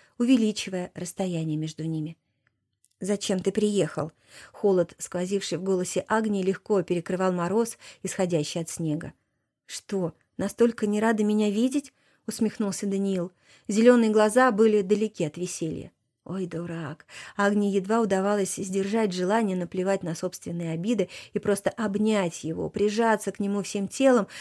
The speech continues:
чтобы все у них было как раньше. Но память подсказывала,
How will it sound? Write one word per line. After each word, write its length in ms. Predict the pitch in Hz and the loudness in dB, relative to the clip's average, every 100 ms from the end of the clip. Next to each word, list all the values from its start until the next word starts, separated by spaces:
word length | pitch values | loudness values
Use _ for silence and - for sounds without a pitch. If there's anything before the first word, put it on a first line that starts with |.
| - | -18
чтобы 300 | - 233 214 | -2 2 2
все 340 | - - 277 254 | 0 2 4 4
у 80 | |
них 220 | 214 214 196 | 4 2 0
было 240 | 233 214 | 0 0
как 260 | - 220 220 | -4 -4 0
раньше. 560 | 214 185 165 - 170 - _ _ _ - | 0 0 -2 -8 -10 -14 _ _ _ -4
Но 420 | 208 226 247 262 | 0 2 2 2
память 420 | 240 202 214 220 | 0 0 0 -2
подсказывала, 800 | 214 220 - 175 170 170 170 | -6 -8 -8 -6 -4 -2 -2